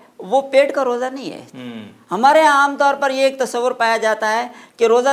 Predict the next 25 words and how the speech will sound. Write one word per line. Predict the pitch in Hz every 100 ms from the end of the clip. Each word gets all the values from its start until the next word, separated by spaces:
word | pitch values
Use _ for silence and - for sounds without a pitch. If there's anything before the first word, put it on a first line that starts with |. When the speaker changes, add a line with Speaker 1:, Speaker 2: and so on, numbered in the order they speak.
| 269
Speaker 1:
صرف | 254 233
پیٹ | 247 247 240
کا | 226
روزہ | 220 233
ہے، | 233 226 -
بس | 220 226
آپ | 220 240
نے | 240 240 220 - - _
سارا | - 214 226 226
دن | 226
کھایا | 214 208 233 233
پیا | 240 240
نہیں، | 240 165 - -
بس | 156 151
روزہ | 151 175
ہو | 202 254
گیا۔ | 269 247 226 _ _ _ _ _ _
آپ | 285 330 320
صلی | 294 294
اللہ | 277 269
علیہ | 254 254
وسلم | 240 240 240
نے | 233 220
جہاں | 196 196 226 180 - - -
روزہ | 156 202 247 277